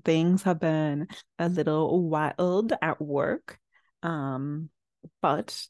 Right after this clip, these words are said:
some exciting things are happening for me personally, and I'm getting to explore some new avenues and areas that I haven't before, but I've been interested in. And every coworker I've interacted with,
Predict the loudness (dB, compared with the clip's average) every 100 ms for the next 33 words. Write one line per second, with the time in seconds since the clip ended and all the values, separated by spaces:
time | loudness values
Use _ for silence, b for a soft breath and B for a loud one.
0 | _ -12 -4 -2 -2 -2 -6 -10 -20 _
1 | -10 -6 -4 0 0 2 2 2 -2 -4
2 | -6 -4 -2 0 2 2 2 0 -2 -4
3 | 0 0 2 0 -2 B B B 0 4
4 | 4 6 4 4 2 0 -6 _ _ _
5 | _ _ _ _ 2 4 2 0 -4 -6
6 | -2 0 0 -2 -2 -2 -2 -2 0 2
7 | 4 4 2 0 0 2 2 0 -2 -6
8 | -6 -4 -2 -2 0 0 2 2 2 2
9 | -2 -4 -6 -4 -6 -2 -2 0 0 2
10 | 2 0 -2 B B B B -2 2 2
11 | 2 2 2 0 -2 -4 -12 _ _ _
12 | _ _ _ _ _ _ _ _ _ _
13 | _ _ _ _ _ _ _ -20 -20 _
14 | _ _ 2 2 2 0 0 0 0 2
15 | 0 0 0 -2 0 -2 -2 -4 -4